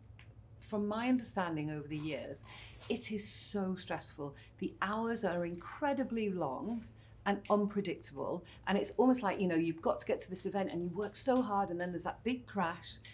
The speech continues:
And basically what's going on is that the adrenal glands, which are partly in terms of cortisol and so on,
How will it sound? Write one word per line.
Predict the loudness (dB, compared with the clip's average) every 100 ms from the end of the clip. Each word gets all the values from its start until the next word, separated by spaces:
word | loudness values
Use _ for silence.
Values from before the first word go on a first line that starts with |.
| -18 -18 -2
And | 0 2
basically | 0 0 -2 -2 -2
what's | -2 -4
going | -4 -4 -4
on | -4 -6 -6 -10 -6
is | -4 -4
that | -2 -2 -2 -6 -20 -6
the | -4 -2
adrenal | -4 -2 4 4 4
glands, | 0 -4 -4 -6 -6 -6 -8
which | -8 -10 -8 -6
are | -6
partly | -6 -8 -4 -4
in | -4
terms | -4 -4 -6
of | -10 -10 -18 -20 -20 -20 -8
cortisol | -6 -4 -4 -4
and | -4
so | -8
on, | -8